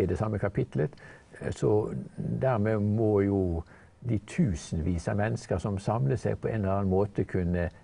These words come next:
registrere, eh, eh, at her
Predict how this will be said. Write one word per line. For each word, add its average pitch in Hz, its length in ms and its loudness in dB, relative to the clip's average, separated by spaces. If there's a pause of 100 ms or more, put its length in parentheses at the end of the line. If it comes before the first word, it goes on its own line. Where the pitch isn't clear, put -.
registrere, 80 1080 0 (640)
eh, 67 640 -8 (800)
eh, - 340 -4
at - 160 -2
her 101 200 2